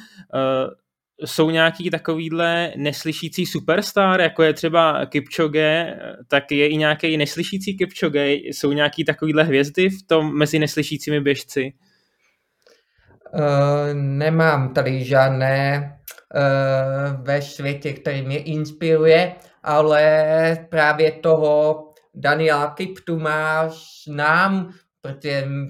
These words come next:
Speaker 2: spolu jsme závodili mezi, eh, neslyšícími.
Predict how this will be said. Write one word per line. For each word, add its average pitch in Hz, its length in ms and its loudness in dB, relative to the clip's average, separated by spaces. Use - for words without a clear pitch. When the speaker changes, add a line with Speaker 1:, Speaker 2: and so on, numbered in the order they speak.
Speaker 2:
spolu 147 300 -2
jsme 143 280 -2
závodili 131 1000 0
mezi, 131 500 -4
eh, 135 380 2
neslyšícími. 131 960 -4